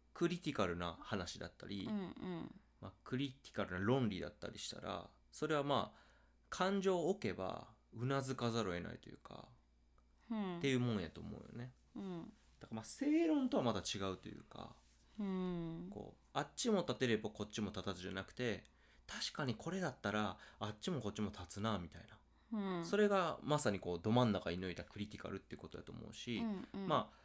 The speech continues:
Speaker 1: あ、あの、野球で言ってね、クリティカルヒットとかってなると、こう、
Speaker 2: うん。
Speaker 1: マシンを捉えるみたいなことやから、そう、だから、マシンからを捉えるみたいな話で言うと、芯、芯食った話とかね。
Speaker 2: うん、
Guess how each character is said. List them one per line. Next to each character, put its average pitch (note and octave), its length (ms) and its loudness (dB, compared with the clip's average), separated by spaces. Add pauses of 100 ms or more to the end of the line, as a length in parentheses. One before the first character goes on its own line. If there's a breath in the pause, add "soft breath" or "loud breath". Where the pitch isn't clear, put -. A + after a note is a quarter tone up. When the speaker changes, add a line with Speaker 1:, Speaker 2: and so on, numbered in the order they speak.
(200 loud breath)
Speaker 1:
あ、 - 60 -6
あ - 20 4
の、 A2+ 60 4
野 B2+ 120 6
球 C#3 100 2
で C3+ 60 4
言 C#3 100 4
っ - 20 -6
て D3 80 -2
ね、 B2+ 120 2
ク A2+ 100 0
リ G#2+ 60 0
テ A2 80 -6
ィ - 20 -10
カ A2 80 4
ル G#2 80 2
ヒ A2+ 80 -4
ッ - 20 -6
ト G2+ 100 0
と - 80 -8
か - 100 -6
っ - 40 -8
て - 80 -14
な F2+ 100 -2
る F2 100 0
と、 - 40 -4
こ G2 60 -4 (420)
う、 - 40 -6
Speaker 2:
う - 40 -6
ん。 - 20 2
Speaker 1:
マ A#2 140 6
シ - 160 2
ン C3 160 6
を C3 60 2
捉 F#2 260 0
え F2 60 0
る F2+ 100 -4
み F#2 100 -8
た - 120 -10
い - 20 -8
な D#2+ 80 -12
こ - 120 -16
と E2 100 -12
や - 60 -10
か - 180 -16
ら、 - 100 -14 (480)
そ F#2 260 -10
う、 A2+ 40 -12
だ A2 80 -6
か G#2 80 -6
ら、 F#2 100 -8 (640 loud breath)
マ B2 160 2
シ D3 180 2
ン C#3+ 80 2
か D3 140 6
ら A#2+ 100 6
を B2+ 220 0
捉 A2+ 240 4
え A2 40 4
る A#2 60 0
み A#2+ 80 0
た A2+ 80 0
い G#2+ 40 2
な G#2 40 0
話 G#2 220 -2
で B2+ 60 -8
言 - 20 -16
う - 20 -10
と、 C3 80 0
芯、 A2+ 580 2
芯 B2+ 340 4
食 G#2 160 -6
っ - 20 -12 (180)
た F2 100 0
話 F2 340 -4
と - 100 -10
か A2+ 80 -6
ね。 C#3+ 100 -10
Speaker 2:
う G#3+ 60 -2
ん、 F#3+ 240 -2